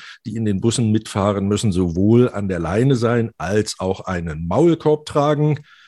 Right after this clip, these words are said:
Würde ich mir manchmal von einigen Fahrgästen auch wünschen. Katzen und andere kleine Tiere übrigens müssen in einer Box, in einem Korb oder in einem geeigneten Käfig, so heißt es in der offiziellen Meldung,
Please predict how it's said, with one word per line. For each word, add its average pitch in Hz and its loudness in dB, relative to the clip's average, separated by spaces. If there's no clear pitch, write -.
Würde 98 -4
ich 92 -10
mir 104 0
manchmal 95 -2
von 98 -4
einigen 92 -4
Fahrgästen 92 -4
auch 131 -4
wünschen. 139 -2
Katzen 180 0
und 147 0
andere 147 0
kleine 165 0
Tiere 165 -2
übrigens 139 0
müssen 127 0
in 113 -4
einer 104 -2
Box, - -4
in 110 -2
einem 98 -4
Korb 135 2
oder 110 0
in 101 -4
einem 95 -4
geeigneten 90 -6
Käfig, 135 0
so 110 -2
heißt 113 -2
es 113 -6
in 110 -4
der 101 -2
offiziellen 104 0
Meldung, 101 0